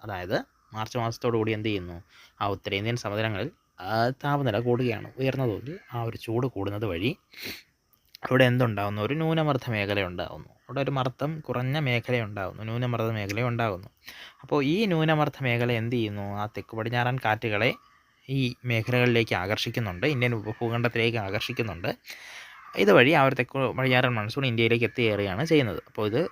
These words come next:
രണ്ട് ശാഖകളായാണ്, തെക്ക് പടിഞ്ഞാറൻ മൺസൂൺ രണ്ട് ശാഖകളായിട്ടാണ് ഇന്ത്യൻ ഉപഭൂഖണ്ഡത്തിൽ പ്രവേശിക്കുന്നത്.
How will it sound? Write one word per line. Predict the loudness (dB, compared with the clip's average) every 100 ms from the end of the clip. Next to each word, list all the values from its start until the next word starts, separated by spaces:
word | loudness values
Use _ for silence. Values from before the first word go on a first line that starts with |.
| 0
രണ്ട് | 2 4
ശാഖകളായാണ്, | 2 4 4 6 8 8 6 -2 -6
തെക്ക് | -2
പടിഞ്ഞാറൻ | 0 2 2 2
മൺസൂൺ | -2 -2 0
രണ്ട് | 2 0
ശാഖകളായിട്ടാണ് | 2 2 4 4 4 2 0 -4 -4 -6 -4
ഇന്ത്യൻ | 2 2
ഉപഭൂഖണ്ഡത്തിൽ | 2 0 -2 -4 -4 -4
പ്രവേശിക്കുന്നത്. | 0 4 6 4 0 -4 -8